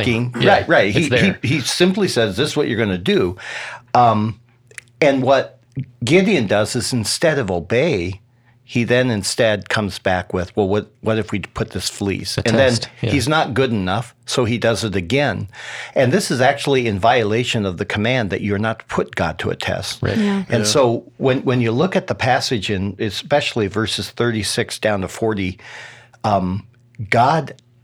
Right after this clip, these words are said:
Speaker 2: shows incredible grace. This is not a lesson on how to make decision. This is a lesson on the grace of God in the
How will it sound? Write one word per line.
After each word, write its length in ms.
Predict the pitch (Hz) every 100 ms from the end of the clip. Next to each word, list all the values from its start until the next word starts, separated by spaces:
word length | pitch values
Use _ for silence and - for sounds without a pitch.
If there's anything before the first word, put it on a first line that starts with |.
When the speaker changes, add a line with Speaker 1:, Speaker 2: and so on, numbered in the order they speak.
| _ _
Speaker 2:
shows 500 | - - 139 120 104
incredible 520 | 117 - - 131 98 92
grace. 580 | 78 98 113 92 -
This 180 | 160 175
is 100 | 185
not 200 | 139 117
a 20 |
lesson 340 | 90 107 113 110
on 180 | 90 90
how 140 | 107
to 100 | 95
make 280 | 85 90 -
decision. 520 | 85 - 131 120 87
This 220 | 110 139
is 160 | 160 117
a 160 | 92 92
lesson 480 | 85 107 - 107
on 220 | 78 87 82
the 100 | 92
grace 420 | - 92 117 -
of 100 | 95
God 280 | 87 87 82
in 140 |
the 80 | 87